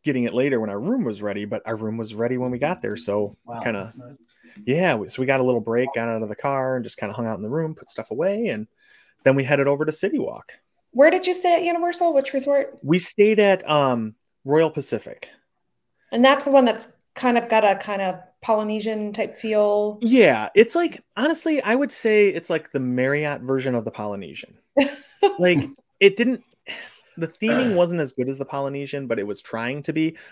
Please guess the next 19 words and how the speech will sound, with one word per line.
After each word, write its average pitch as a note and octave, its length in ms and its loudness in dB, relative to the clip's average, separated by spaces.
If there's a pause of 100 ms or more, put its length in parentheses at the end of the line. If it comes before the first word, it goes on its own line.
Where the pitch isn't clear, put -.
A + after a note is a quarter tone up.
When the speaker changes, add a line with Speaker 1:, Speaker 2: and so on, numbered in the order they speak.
Speaker 1:
but D3+ 80 2
it D#3+ 40 6
was, D#3+ 160 0
like, D#3 140 -2
a D3+ 60 -2
little F#3 200 -2
bit G3 180 -4
more C#3 580 -2 (840)
business B2 340 -2
travel-y. F#2 640 -8 (440)
Like, C#3+ 220 -12
I E3+ 60 -2
don't G3 140 -2
know F#3 60 0
Speaker 3:
Yeah. E3+ 40 -2
Speaker 1:
if D3+ 60 -4
that B2+ 100 2
makes A2+ 160 -6
sense. - 200 -14